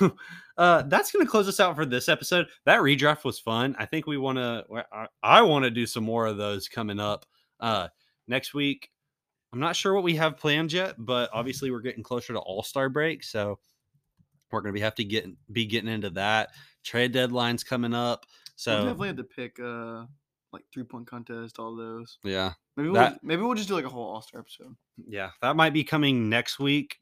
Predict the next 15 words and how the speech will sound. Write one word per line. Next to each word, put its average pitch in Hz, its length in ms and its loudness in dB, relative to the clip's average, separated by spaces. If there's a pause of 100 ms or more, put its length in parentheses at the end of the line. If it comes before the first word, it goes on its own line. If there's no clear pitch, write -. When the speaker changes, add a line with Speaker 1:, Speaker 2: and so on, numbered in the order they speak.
Speaker 1:
uh, 104 300 0
depending 120 340 -6
on 110 320 -4 (720)
when 113 640 -2 (120)
the 104 100 -6
schedule 117 480 -4
matches 110 480 -4
up 110 260 -4
to 101 500 -6 (220)
when 101 240 -6
we're 98 160 -6
recording 110 600 -4
and 117 80 -4
all 123 140 -2
that. 139 320 -2